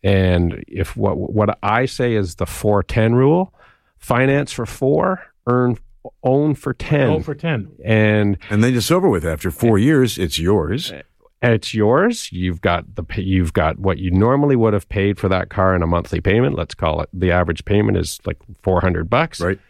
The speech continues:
Speaker 1: Now you've got four hundred dollars a month of after-tax income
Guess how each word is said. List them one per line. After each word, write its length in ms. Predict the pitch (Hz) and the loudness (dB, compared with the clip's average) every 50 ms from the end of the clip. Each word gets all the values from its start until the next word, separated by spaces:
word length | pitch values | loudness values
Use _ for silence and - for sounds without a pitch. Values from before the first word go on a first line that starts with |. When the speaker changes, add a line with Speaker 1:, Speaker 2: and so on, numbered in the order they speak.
| _ _ _ _ _ _ _ _ - | _ _ _ _ _ _ _ _ -6
Speaker 1:
Now 220 | 92 104 117 135 190 | 0 0 2 2 2
you've 220 | 226 208 175 120 | 0 -2 -4 -4
got 240 | - 110 92 87 - | -4 -2 -4 -4 -4
four 340 | - - - - 131 147 180 160 | -8 -12 -6 0 2 2 2 2
hundred 240 | 185 175 175 170 | 0 -2 -2 0
dollars 340 | 160 160 151 151 147 143 135 | 0 0 2 2 2 2 2
a 40 | 135 | 2
month 240 | 127 110 104 107 - - _ - | 2 2 2 0 -2 -6 _ -4
of 160 | 101 92 82 - - _ - | -4 -4 -4 -6 -12 _ -4
after-tax 1040 | 107 113 120 139 165 170 - - - 175 180 - - - 156 151 156 160 - - - | -2 -2 -2 -2 -4 -6 -10 -8 -6 -6 -6 -4 -4 -4 -4 -2 -2 -4 -4 -2 0
income 520 | 165 160 170 165 - 147 113 92 80 71 | 2 2 2 2 2 2 0 0 -2 -6